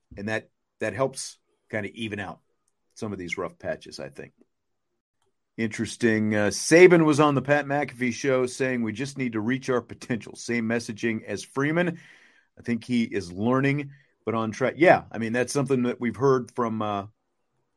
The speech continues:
from Freeman as well. "Reach our potential, reach our potential"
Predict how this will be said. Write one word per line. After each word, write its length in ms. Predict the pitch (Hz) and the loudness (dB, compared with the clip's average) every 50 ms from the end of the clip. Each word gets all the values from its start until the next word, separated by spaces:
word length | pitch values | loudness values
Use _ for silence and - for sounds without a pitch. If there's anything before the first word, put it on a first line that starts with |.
| _ - | _ 0
from 160 | 139 131 117 | 0 2 2
Freeman 300 | - 151 151 143 139 127 | 2 2 2 2 2 0
as 120 | 117 107 110 | 0 0 2
well. 360 | 139 151 143 110 87 - - | 4 4 4 4 2 -2 -6
"Reach 300 | - 107 123 139 139 - | -4 -2 -2 0 0 0
our 100 | 143 131 | 0 0
potential, 580 | 123 - - - - 139 123 104 - - 85 - 90 | 0 -2 -8 -8 -6 -4 -4 -6 -8 -12 -16 -12 -8
reach 240 | 101 113 117 117 | -8 -8 -4 -2
our 100 | 131 120 | -4 -4
potential" 640 | 107 - 101 95 - - 120 104 98 - 85 71 - | -4 -4 -10 -10 -8 -8 -8 -8 -8 -12 -14 -16 -18